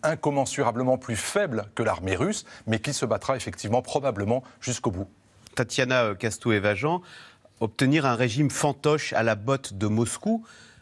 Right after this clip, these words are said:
Speaker 2: euh, ce que décrivait François Clémenceau, ressemble furieusement à la situation qu'on observe actuellement au Bélarus.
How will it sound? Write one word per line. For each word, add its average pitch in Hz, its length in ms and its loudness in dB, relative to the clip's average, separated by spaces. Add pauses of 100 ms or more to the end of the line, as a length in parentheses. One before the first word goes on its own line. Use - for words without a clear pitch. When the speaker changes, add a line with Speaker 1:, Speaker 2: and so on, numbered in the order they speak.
(160)
Speaker 2:
euh, 104 140 0
ce - 80 -8
que 135 100 0
décrivait 127 400 0
François 120 320 -4
Clémenceau, 113 540 0
ressemble 135 320 -2
furieusement 127 560 2
à 156 40 4
la 123 60 2
situation 117 720 -2 (560)
qu'on 110 160 0
observe 151 340 2
actuellement 135 480 -2
au 104 80 0
Bélarus. 165 640 0